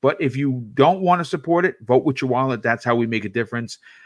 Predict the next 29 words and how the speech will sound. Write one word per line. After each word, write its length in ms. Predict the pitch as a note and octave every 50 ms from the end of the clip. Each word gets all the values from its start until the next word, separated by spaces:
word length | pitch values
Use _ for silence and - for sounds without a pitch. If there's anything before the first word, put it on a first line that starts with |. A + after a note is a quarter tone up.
| - - _ -
Uh, 100 | A#2+ -
and 140 | - C#3 D3
I 60 | D#3
wanna 200 | E3 E3+ E3+ D#3
thank 220 | C3 D#3 C#3+ C3 C#3
everybody 300 | C3+ C3 A#2+ B2 A#2 A#2+
that 80 | A2
was 120 | A2 G#2 -
here. 200 | A#2 A#2 A2+ G#2
First 220 | - D3 C3 -
of 80 | B2+ C3
all, 120 | B2 A#2+
I 80 | - B2+
wanna 220 | B2+ C3 C#3 C3+
thank 240 | C3 - C3+ B2+ -
the 180 | - A#2 A#2 - -
outstanding 640 | A2 A2 G2+ - - - - C#3 C#3 C#3+ D3 C#3 A#2+
generosity 680 | A2+ B2 A#2 A2+ A2 G#2+ G2+ G2 - - F#2+ F2+ F#2+
that 200 | F#2 A2 G#2 -
continues 420 | - A#2+ G#2+ - B2+ B2+ B2 A2+ G#2
to 60 | A2+
come 200 | - A2 G#2 G#2
in 240 | G2 F#2+ F#2 F#2 F2+ _ - - - - _ -
each 240 | F#3 F#3 D#3 - D#3
and 80 | D3+
every 200 | C#3+ C3+ B2+ C3
show. 380 | A2+ - - B2 A2 G#2 G#2 - -
It 120 | C3+ B2+
is 380 | B2 B2 A#2 A#2 A2 G#2 -